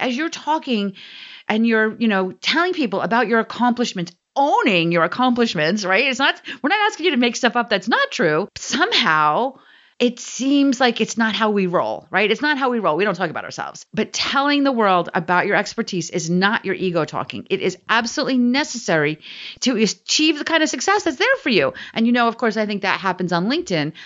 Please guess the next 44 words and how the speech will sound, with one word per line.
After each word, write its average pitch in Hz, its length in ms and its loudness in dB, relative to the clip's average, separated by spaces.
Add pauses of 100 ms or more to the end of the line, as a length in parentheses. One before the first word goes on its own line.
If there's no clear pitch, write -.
(120)
starts 196 220 0
with 175 120 -4
your 175 80 -2
profile, - 560 0
right? 175 320 -2 (520)
So - 120 -2
telling 415 320 0
people 359 260 2
how 247 120 0
you 233 120 2
can 196 140 0
help 175 260 0
them 143 260 0
and 170 220 0
why 214 240 2
you're 294 220 2
passionate 254 800 0
about 175 340 0
how 190 140 -2
you 160 180 0
can 160 160 -8
help 143 220 -4
them 156 220 -2 (380)
is 226 160 2
where 208 200 2
this 190 160 -2
all 160 100 -2
starts, - 560 -6 (220)
right? 196 360 0
Hiding 339 320 -4
your 294 120 0
expertise 240 640 -2 (320)
and 220 160 2
not 294 180 2
offering 330 360 0
it 277 80 -2
to 269 80 -4
the 262 60 2
world 277 240 0
is 226 60 -6
doing 240 180 0
everyone 277 380 0
a 196 40 0
disservice. 175 580 -2